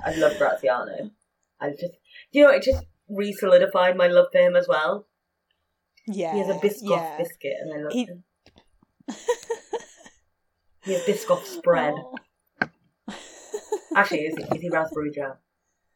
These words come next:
Speaker 1: I mean, cherry jam, sorry. <laughs> My, I'm a fool. I'm a fool. I love him. Anyway, I'm being a nightmare.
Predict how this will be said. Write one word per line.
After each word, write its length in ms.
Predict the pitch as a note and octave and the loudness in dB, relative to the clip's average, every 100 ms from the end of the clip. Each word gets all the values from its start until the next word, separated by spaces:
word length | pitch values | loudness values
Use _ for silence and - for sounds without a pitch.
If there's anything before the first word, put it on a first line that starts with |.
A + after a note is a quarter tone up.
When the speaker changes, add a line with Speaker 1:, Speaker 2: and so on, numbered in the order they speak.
| - - | -16 -12
Speaker 1:
I 60 | - - - - - | -6 -6 -6 -8 -10
mean, 100 | C#4+ | -6
cherry 300 | - F3+ D#3+ | 4 4 4
jam, 200 | D3 C3 | 0 -4
sorry. 200 | - - - | -6 -12 -12
<laughs> 120 | D4 D3+ | -14 -12
My, 100 | - - _ _ _ - - | -12 -14 _ _ _ -20 -12
I'm 180 | - - | -6 -6
a 20 | |
fool. 240 | - - _ _ - _ - | -6 -16 _ _ -20 _ -10
I'm 80 | - | -6
a 80 | - | -6
fool. 420 | - - - - _ _ - - - | -2 -2 -4 -16 _ _ -12 -8 2
I 100 | F3+ | 4
love 160 | D#3+ | 4
him. 140 | D#3 - | 0 -2
Anyway, 340 | F3 D3 C3+ - | 2 2 0 -4
I'm 220 | - D#3 - - | -10 -12 -12 -6
being 180 | C#3 | -4
a 40 | C3+ | -2
nightmare. 320 | C3 C3 | -2 -4